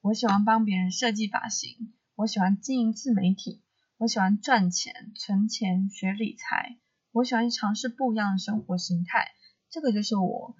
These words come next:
少了一个都不完整。我记得曾经有一个长辈跟我说过，离开美发圈的人最后还是会回来。为什么我这么的深刻呢？因为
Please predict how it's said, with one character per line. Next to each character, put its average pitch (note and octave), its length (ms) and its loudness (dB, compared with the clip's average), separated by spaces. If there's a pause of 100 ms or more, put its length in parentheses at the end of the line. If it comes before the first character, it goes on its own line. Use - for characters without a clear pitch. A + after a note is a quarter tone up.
(120)
少 F#3+ 260 0
了 - 100 -2
一 G#3 100 -4
个 G#3+ 140 0
都 A#3 120 0
不 A3+ 180 0
完 G#3 260 -2
整。 - 300 -8 (380)
我 G3+ 140 0
记 C#4 280 -2
得 G3 280 0
曾 G#3+ 200 2
经 A#3 220 2
有 - 240 -2
一 F#3 100 -2
个 G3+ 120 0
长 - 320 -4
辈 G3 140 -2
跟 F#3+ 120 -4
我 F3+ 100 -10
说 F#3+ 300 -8
过， - 340 -4 (580)
离 G#3 140 2
开 A#3 360 2
美 F#3+ 180 4
发 G3+ 180 -2
圈 G3 320 -2
的 F#3+ 120 2
人 - 340 -6
最 A#3 180 -2
后 A3 100 4
还 G3 240 -2
是 G3 100 -8
会 A#3 80 -4
回 - 220 -12
来。 - 380 -6 (460)
为 D#4+ 180 0
什 G#3 200 0
么 F3 120 2
我 E3 160 -4 (240)
这 B3+ 140 0
么 F#3+ 120 4
的 E3+ 100 0
深 F3 380 -2
刻 - 240 0
呢？ - 280 -8
因 G#3 160 2
为 G#3 200 -2